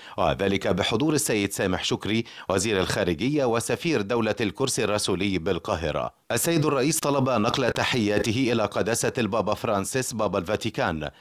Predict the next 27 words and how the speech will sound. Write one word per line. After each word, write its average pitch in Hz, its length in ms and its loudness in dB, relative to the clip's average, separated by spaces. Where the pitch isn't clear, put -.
مشيرا 104 420 2
إلى 110 360 2
ما 82 140 2
يحظى 101 320 0
به 120 300 0
قداسة 113 480 0
البابا 101 460 0
من 95 260 0
تقدير 117 560 0
واحترام 110 720 2
لدى 104 200 2
الشعب 104 360 0
المصري، 104 640 -2
ومنوها 95 680 4
إلى 110 300 2
التطورات 104 640 0
الإيجابية 101 800 0
التي 101 360 4
شهدتها 110 560 2
العلاقات 104 640 2
الثنائية 120 640 0
بين 117 300 2
مصر 107 320 0
والفاتيكان 107 840 0
خلال 139 320 2
الأعوام 104 460 2
الماضية، 98 580 0